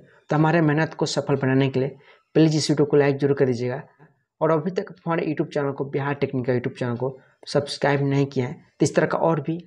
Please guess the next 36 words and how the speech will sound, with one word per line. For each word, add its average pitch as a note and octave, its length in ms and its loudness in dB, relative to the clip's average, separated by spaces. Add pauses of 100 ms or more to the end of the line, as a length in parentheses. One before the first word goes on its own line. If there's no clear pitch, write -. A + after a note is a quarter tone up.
हेल्पफुल D3+ 240 -4
वीडियो D#3 120 -10
को - 80 -8
देखने C3 280 -2
के C3 80 -2
लिए C3+ 160 0 (320)
चैनल D3+ 260 2
को D#3 180 -4 (300)
सब्सक्राइब C#3+ 540 -2
करके D3 200 -2
एक C3+ 180 -4
घंटों C3 280 2
को C3+ 100 2
दबाकर - 500 -2
all D3 220 4
notification C3+ 400 -2
को B2 120 0
on A2 100 -4
कर A#2 80 -6
दीजिए। A2+ 320 -4 (720)
चलिए F#3 220 6
शुरू F3+ 200 4
करते D#3 260 0
हैं D3 60 0
आज A#2 180 -4
का B2 120 -4
वीडियो। A#2 360 -2 (500)
तो D#3 60 0
फ्रेंड्स, G3 300 2
Google D3 280 6
Pay F3+ 140 0
से F#3 140 2
बैंक D3+ 240 -2
अकाउंट D#3 200 -2
को D3 100 -6
रिमूव C#3+ 240 0